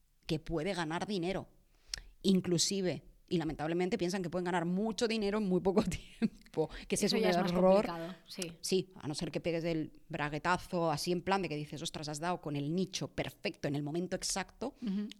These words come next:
Speaker 1: o si no, no es fácil. No es fácil. Entonces, pero bueno, tener esa, ese punto de decir, "Bueno, sí, yo quiero ser muy honesto, pero al mismo tiempo quiero ganar dinero". Y eso
Speaker 2: Por
Speaker 1: también
Speaker 2: lo que
Speaker 1: es
Speaker 2: estoy trabajando.
Speaker 1: Exacto. Y eso creo que también por su, por la parte de, de un blogger o de una persona es muy honesto, ¿no?
Speaker 2: Así
Speaker 1: El
Speaker 2: que tú a alguien que ahora mismo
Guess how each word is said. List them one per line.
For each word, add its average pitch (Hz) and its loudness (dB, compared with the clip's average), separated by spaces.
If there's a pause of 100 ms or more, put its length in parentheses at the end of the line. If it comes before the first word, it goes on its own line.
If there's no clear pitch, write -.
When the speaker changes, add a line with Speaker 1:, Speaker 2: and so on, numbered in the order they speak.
Speaker 1:
o 156 -4
si - -4
no, 147 -4 (100)
no 151 -2
es 160 -6
fácil. - -12 (460)
No 160 -10
es 156 -10
fácil. 151 -12
Entonces, 170 -4
pero 214 -6
bueno, 233 -2 (180)
tener 208 2
esa, 208 -2 (160)
ese 202 -2
punto 226 -2
de 160 -2
decir, 165 -4
"Bueno, 180 -4
sí, 185 -6
yo 180 -4
quiero 185 -8
ser 175 -4
muy 185 -4
honesto, 202 -4
pero 135 -6
al 135 -8
mismo 156 -8
tiempo 185 -4 (380)
quiero 196 -4
ganar 147 -6
dinero". 147 -10 (160)
Y - 0
eso - -2
Speaker 2:
Por - 2
Speaker 1:
también 190 2
Speaker 2:
lo - 4
que - 0
Speaker 1:
es - -
Speaker 2:
estoy 180 -8
trabajando. 165 -10
Speaker 1:
Exacto. - -8 (100)
Y 165 -6
eso 165 -6
creo 180 0
que 190 2
también 185 4
por 180 -4
su, - -6
por 151 -2
la 151 -2
parte 165 -4
de, 170 0
de 165 -4
un 180 -4
blogger 185 0
o 180 0
de 170 -4
una 175 -4
persona 165 -8
es 180 -8
muy 196 -4
honesto, 156 -10
¿no? 160 -12
Speaker 2:
Así - -8
Speaker 1:
El 202 -8
Speaker 2:
que 226 -4
tú 269 -2
a 262 0
alguien 262 -4
que 247 -4
ahora 233 -2
mismo 196 -8